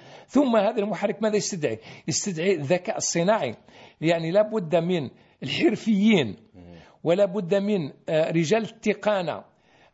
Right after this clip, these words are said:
Speaker 1: أن، أن، أن يعضدون لتكوين ما يسمى بلغة الآلة. هذه اللغة، تطوير لغة الآلة لتتناسب مع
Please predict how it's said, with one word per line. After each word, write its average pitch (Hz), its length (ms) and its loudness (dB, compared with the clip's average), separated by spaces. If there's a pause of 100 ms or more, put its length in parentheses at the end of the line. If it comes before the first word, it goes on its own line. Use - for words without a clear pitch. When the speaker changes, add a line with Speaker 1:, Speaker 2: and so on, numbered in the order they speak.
(100)
Speaker 1:
أن، 196 240 0 (100)
أن، 185 180 2
أن 190 260 0
يعضدون 180 720 2 (500)
لتكوين 175 2000 0 (100)
ما 175 120 -2
يسمى 202 800 0 (340)
بلغة 202 720 0 (180)
الآلة. 196 520 0 (160)
هذه 190 260 0
اللغة، 190 260 2
تطوير 202 460 -6
لغة 196 280 0
الآلة 233 380 -6 (260)
لتتناسب 214 920 0 (260)
مع 202 420 0